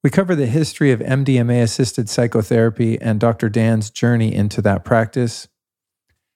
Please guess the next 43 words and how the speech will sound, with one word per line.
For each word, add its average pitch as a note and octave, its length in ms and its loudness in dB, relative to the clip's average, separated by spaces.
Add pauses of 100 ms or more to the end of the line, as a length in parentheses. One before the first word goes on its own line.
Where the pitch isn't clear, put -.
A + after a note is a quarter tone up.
(100)
how C#3 180 2
M C3+ 240 -2
D C3 140 0
M A#2+ 120 0
A A#2+ 140 2
helps A2+ 340 0
heal B2 360 0
P C3 260 -2
T B2 160 0
S A2 180 2
D A#2+ 240 2
with A2 240 2
a, G#2 140 2
get A2+ 320 -2
this, A2 360 0
seventy A#2+ 560 -2
percent A2 520 -2
cure A2 260 2
rate. B2 320 2 (140)
I G#2+ 100 -2
know, G2 240 2
it's - 140 -12
crazy. G2 480 0 (160)
You're G#2 180 0
gonna G#2 160 2
hear G#2 220 2
all G2 100 4
about G#2 320 2
it. E2+ 180 -6 (480)
His C3+ 160 0
experience C#3 520 -2
with A2 240 0
other F3 240 2
forms A2 400 -2
of G2 80 0
psychedelic G2+ 640 0
assisted G2 480 -4
therapy, B2 420 0
such G2+ 320 -4
as D#2+ 100 -4
psilocybin A#2 680 0
and F#2+ 160 -2
ketamine, A#2+ 480 0